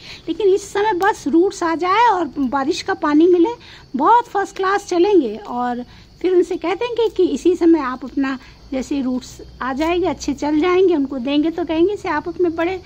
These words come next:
अ, पॉट में कर लीजिएगा जा कर के।" तो देखिए, और ये मैंने इरेंथीमम का, अ, पौधा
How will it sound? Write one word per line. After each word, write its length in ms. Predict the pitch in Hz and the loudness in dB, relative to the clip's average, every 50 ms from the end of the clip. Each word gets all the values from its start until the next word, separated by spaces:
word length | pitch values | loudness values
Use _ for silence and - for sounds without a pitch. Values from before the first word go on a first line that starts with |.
| - - - - - - - | -16 -20 -20 -20 -16 -10 -8
अ, 140 | 285 302 294 | -6 -6 -6
पॉट 380 | - - 320 302 330 320 - | -6 -6 -6 -6 -4 -2 -2
में 100 | 339 339 | -2 -2
कर 120 | - 277 311 | -2 -2 -2
लीजिएगा 460 | 320 294 269 254 302 285 269 285 285 | -2 -2 -2 -4 -4 -4 -4 -6 -8
जा 160 | 254 269 262 | -8 -8 -10
कर 180 | - 285 269 - | -10 -10 -12 -10
के।" 140 | - 294 262 - - - - - - - - - | -10 -12 -12 -12 -14 -18 -20 -20 -20 -20 -16 -14
तो 260 | 247 226 208 - - - - - - - - - - - - - - - - - - - - 254 220 220 | -12 -10 -10 -12 -12 -16 -20 -20 -20 -20 -20 -20 -20 -20 -20 -20 -20 -20 -20 -20 -20 -20 -18 -14 -12 -10
देखिए, 360 | 233 240 - - 294 285 294 | -10 -10 -10 -10 -10 -10 -10
और 380 | 294 240 220 214 214 214 208 - - - - - - - - | -12 -12 -12 -12 -12 -14 -14 -16 -20 -20 -20 -20 -20 -14 -10
ये 100 | 240 233 | -8 -8
मैंने 240 | 226 226 226 233 226 | -8 -8 -8 -8 -10
इरेंथीमम 720 | - 247 247 247 254 262 254 - 277 277 277 285 294 294 | -10 -10 -10 -8 -8 -8 -8 -8 -6 -4 -4 -2 -2 -4
का, 180 | 294 285 277 277 | -4 -6 -10 -10
अ, 260 | - - 285 269 262 | -10 -12 -10 -10 -10
पौधा 600 | 254 - 277 277 262 262 262 277 277 - 285 | -10 -10 -10 -10 -10 -10 -10 -12 -12 -12 -14